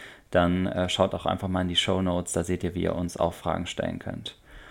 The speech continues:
So, Robert, ich stell dir jetzt heute unser Thema vor. Wie immer, du weißt nicht, worum es geht.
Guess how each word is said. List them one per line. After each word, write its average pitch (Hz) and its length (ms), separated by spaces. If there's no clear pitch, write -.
So, 117 260
Robert, 95 560
ich - 320
stell 127 300
dir 135 80
jetzt 117 260
heute 117 240
unser 101 240
Thema 139 340
vor. 139 360
Wie 110 120
immer, 131 320
du 113 220
weißt 113 480
nicht, 117 420
worum 98 260
es - 180
geht. 143 420